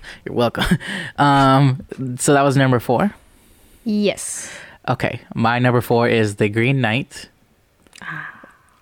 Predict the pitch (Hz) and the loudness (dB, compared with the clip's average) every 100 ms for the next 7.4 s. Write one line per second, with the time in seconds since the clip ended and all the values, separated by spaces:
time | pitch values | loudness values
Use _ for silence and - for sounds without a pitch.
0 | - 123 110 117 113 110 - 127 - 117 | -8 -2 2 4 4 2 0 -2 -2 -4
1 | 120 117 104 95 139 139 147 143 123 117 | 0 -2 -2 -2 -2 0 -2 -6 -6 -4
2 | 110 107 196 185 147 160 185 208 277 120 | -4 -4 -4 0 0 0 -4 -8 -4 -2
3 | 139 123 - - 170 - 123 139 160 - | 0 -2 -4 -14 -14 -10 0 0 0 -2
4 | 143 139 123 - - 131 117 117 107 113 | -2 0 -2 -2 -6 -2 0 -2 -4 0
5 | 123 131 131 - 135 131 117 110 123 139 | 0 2 -2 -2 -2 -2 0 0 0 -2
6 | 151 160 160 120 110 101 _ _ _ _ | -2 -4 -6 -2 -2 -2 _ _ _ _
7 | _ _ - | _ _ -16